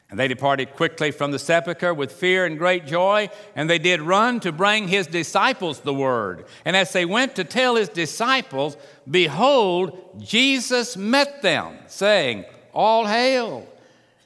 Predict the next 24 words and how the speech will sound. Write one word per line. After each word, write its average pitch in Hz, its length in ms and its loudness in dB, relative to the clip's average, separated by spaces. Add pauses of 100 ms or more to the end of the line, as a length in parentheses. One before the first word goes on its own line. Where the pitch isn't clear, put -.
And 127 100 -6
they 175 140 2
came 233 400 0
and 156 100 -4
held 202 400 0
him 151 320 -4
by 139 160 0
the 131 120 -4
feet 208 500 -6 (500)
and 110 140 -12
worshiped 135 480 -10
him. 80 440 -12 (560)
Then 214 220 2
said 220 320 0
Jesus 180 500 -2
unto 147 240 0
them, 117 380 -2 (580)
"Be 185 140 0
not 143 260 0
afraid. 117 720 -6 (800)
Go 262 160 4
tell 262 260 2
my 233 220 2
brothers 170 800 -4